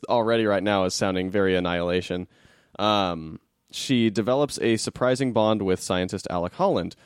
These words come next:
only to have him tragically taken from her. Uh, the, but as powerful forces descend to Um-, or descend on Uma, intent on exploiting the swamp's mysterious properties for their own purposes,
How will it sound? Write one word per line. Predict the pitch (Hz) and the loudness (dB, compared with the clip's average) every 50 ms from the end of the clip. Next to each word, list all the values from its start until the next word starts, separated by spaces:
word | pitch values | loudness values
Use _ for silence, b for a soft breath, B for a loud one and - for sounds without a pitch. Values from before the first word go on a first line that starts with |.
| b b b | b b b
only | - 151 165 180 175 | -2 0 0 0 0
to | - 151 | 0 -2
have | 143 139 131 135 123 | 0 0 0 0 0
him | 127 120 117 123 123 123 117 - | 0 0 2 2 2 0 -2 -4
tragically | - - - 104 101 104 98 107 - 107 101 | -6 -8 -2 0 2 2 0 0 0 -2 -2
taken | - - - 104 - - 90 - | -2 0 0 0 0 0 -2 -4
from | - - 58 - | -6 -8 -8 -8
her. | - - - - b b b b b b b b | -10 -12 -14 -14 b b b b b b b b
Uh, | - 92 92 92 90 90 87 87 87 90 87 78 - - _ _ _ _ - | -4 0 0 2 2 2 2 0 0 0 -2 -4 -6 -10 _ _ _ _ -8
the, | 95 98 98 98 95 95 95 95 95 95 92 95 92 92 95 92 92 92 | -4 -2 0 2 2 2 2 2 2 2 2 2 2 2 0 0 -2 -2
but | 92 110 104 - - | -2 -2 -2 -2 -2
as | 104 107 107 104 104 104 104 104 101 98 - - | 0 0 2 2 2 2 2 2 0 -2 -4 -6
powerful | - - 135 139 151 156 - - 160 151 | -8 -4 0 0 0 0 0 0 0 0
forces | 147 - - 123 123 120 - - 123 117 113 113 | -2 -2 -2 0 0 0 0 0 0 2 0 0
descend | - - 104 - - - 117 110 113 117 113 - - | -2 -4 -4 -2 0 2 2 2 2 0 -2 -6 -8
to | - - 95 90 90 87 - - - | -4 -2 -2 0 0 -2 -2 -4 -4
Um-, | 90 87 87 82 - - | -2 -2 -2 -4 -4 -4
or | 78 95 95 | -2 -2 -2
descend | 90 104 - 123 117 | 0 0 2 2 4
on | 117 113 107 - | 4 2 2 0
Uma, | - 98 90 90 85 87 95 B B B B B B B | 0 0 0 0 0 0 -2 B B B B B B B
intent | - 98 101 - 131 127 127 - - | -4 -2 0 2 2 2 2 0 -2
on | - 98 104 101 101 98 95 - | 0 2 2 4 4 2 2 0
exploiting | - 101 - - - - 120 127 131 127 135 127 | -4 -6 -6 -6 -6 0 2 2 2 2 2 0
the | 120 | 0
swamp's | - - - 110 107 104 104 98 - - | -2 -2 -2 0 2 2 2 0 -4 -4
mysterious | 92 95 90 - - - - - - 120 120 120 120 120 117 - - | -4 -4 -4 -4 -6 -8 -6 -2 2 2 4 4 4 2 2 0 -2
properties | - - 143 170 190 - - 87 87 92 95 - | -4 -2 -2 -2 -2 -2 -2 -2 0 -2 -2 -2
for | - - 90 | -2 -2 0
their | 90 90 | 2 2
own | 90 87 85 | 2 0 0
purposes, | - 127 139 - 107 - - 92 92 90 - | -2 -4 -4 -4 -4 -2 0 0 0 0 -4